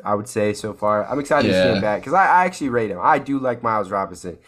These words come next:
Speaker 1: Even though he plays in the M L S, I don't care. I still think he's pretty,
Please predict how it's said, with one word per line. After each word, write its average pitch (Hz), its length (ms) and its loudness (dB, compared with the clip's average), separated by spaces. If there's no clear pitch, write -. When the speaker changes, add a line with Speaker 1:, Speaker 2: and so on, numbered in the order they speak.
Speaker 1:
Even 123 240 0
though 120 120 4
he 123 160 -2
plays 117 560 0
in 123 140 -2
the 123 120 0
M 120 120 0
L 104 120 0
S, 95 280 -6
I 104 120 -4
don't 101 200 0
care. 98 400 -2
I 104 60 -10
still 107 200 -8
think 104 200 -10
he's 95 220 -10
pretty, 131 520 2